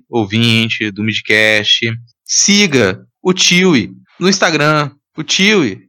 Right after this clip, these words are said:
é o primeiro cachorro podcast do mundo, lá do Não Pode Tocar. Então o Tiwi também tá no Instagram, ficou um tempo parado, voltou agora, voltou com toda.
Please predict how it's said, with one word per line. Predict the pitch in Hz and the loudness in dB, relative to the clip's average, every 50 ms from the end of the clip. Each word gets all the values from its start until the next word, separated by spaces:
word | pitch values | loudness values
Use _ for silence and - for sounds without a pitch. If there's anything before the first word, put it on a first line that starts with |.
| _ _ - | _ _ -4
é | 147 147 | -2 -2
o | 165 | 0
primeiro | 160 196 175 165 170 190 185 165 151 143 - _ | 0 -2 -2 0 0 2 0 0 -2 -6 -12 _
cachorro | - 196 180 - - 170 170 160 | -4 -4 -4 -2 -2 -4 -4 -4
podcast | - 175 156 139 - 143 139 143 135 - | -4 -6 -6 -4 -2 -2 -2 -2 -2 -4
do | 151 156 160 | -6 -6 -4
mundo, | 135 117 127 135 135 127 107 95 98 117 - - _ | -4 -4 -4 -4 -4 -4 -6 -8 -10 -12 -16 -20 _
lá | - 117 123 123 123 | -6 -2 0 2 2
do | 123 131 | 2 0
Não | 135 135 135 | -2 -2 0
Pode | 143 131 131 131 | 0 0 0 0
Tocar. | - 147 139 - 139 135 139 143 143 139 - _ _ _ | 0 -2 -2 0 0 2 2 2 0 -4 -10 _ _ _
Então | - - 127 | -10 -6 -6
o | 127 | -6
Tiwi | 127 - - 135 131 123 | -4 0 0 0 0 2
também | - 135 120 123 123 | 0 0 0 0 0
tá | 123 127 | 0 -2
no | 123 | -4
Instagram, | 127 - - 156 135 113 123 143 151 | -4 -2 -2 -2 0 2 2 0 0
ficou | - - 143 135 | -2 -4 -6 -6
um | 127 | -4
tempo | - 127 127 - | -6 -6 -4 0
parado, | - 135 127 123 131 139 143 131 | 0 2 2 4 2 0 0 0
voltou | 135 135 123 123 - 131 131 | 0 0 0 0 0 0 0
agora, | 135 135 113 113 117 127 131 135 131 131 135 - _ _ _ - 113 | 0 2 2 2 2 4 4 2 0 -2 -4 -8 _ _ _ -14 -8
voltou | 110 110 110 110 - 120 120 127 123 - _ _ _ - | -6 -6 -6 -4 -2 0 0 0 -2 -6 _ _ _ -12
com | 110 113 | -12 -10
toda. | 113 117 - 123 127 143 156 139 139 139 139 | -8 -2 2 2 4 4 4 2 0 -2 -4